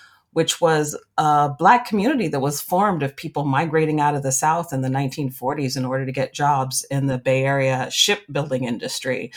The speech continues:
because the Gulf Coast shipyards were segregated.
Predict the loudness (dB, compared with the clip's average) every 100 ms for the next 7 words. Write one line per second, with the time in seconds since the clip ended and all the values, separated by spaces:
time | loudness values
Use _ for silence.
0 | -20 -20 -20 _ -4 -2 0 0 0 -2
1 | -2 -2 0 2 2 0 -4 -2 0 -2
2 | -6 -6 0 0 0 -4 -2 -4 -4 -6
3 | -6 -6 -4 -2 0 0 -2 -6 -8 -10